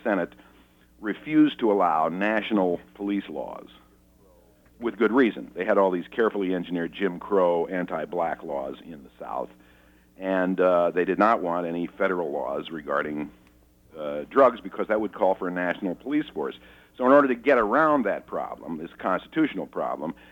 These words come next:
and get the Southerners on board, they had to invent the idea of the, of the drug-crazed former slave standing at the, at the, uh, foot of the bed, you know, flowered, uh, wh-, white, uh, youth and, uh,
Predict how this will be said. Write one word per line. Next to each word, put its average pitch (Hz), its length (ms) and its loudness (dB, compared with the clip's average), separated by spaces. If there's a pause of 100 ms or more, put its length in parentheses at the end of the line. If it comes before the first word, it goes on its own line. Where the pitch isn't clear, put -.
(140)
and 92 140 -10
get 107 140 2
the 95 120 -12
Southerners 98 400 2
on 78 200 0
board, 98 440 2 (200)
they 104 80 -8
had 107 160 0
to 107 120 0
invent 98 460 2
the 95 120 -2
idea 82 340 -2
of 87 100 -6
the, 87 180 -2
of 82 200 -6
the 80 240 -10 (360)
drug-crazed 101 1160 -2 (260)
former 101 380 2 (140)
slave 80 720 -2
standing 95 340 0
at 80 140 -6
the, 78 280 -2 (480)
at 78 160 -16
the, 78 260 -14
uh, 71 240 -6 (420)
foot 104 140 -6
of 87 80 -4
the 82 60 -4
bed, 76 360 -2
you 76 80 -6
know, 73 300 -4 (260)
flowered, 87 420 4 (200)
uh, 73 260 -6
wh-, 76 400 -8
white, 87 200 -2 (180)
uh, - 20 -12
youth 78 540 -6 (920)
and, 98 380 -2
uh, 92 420 4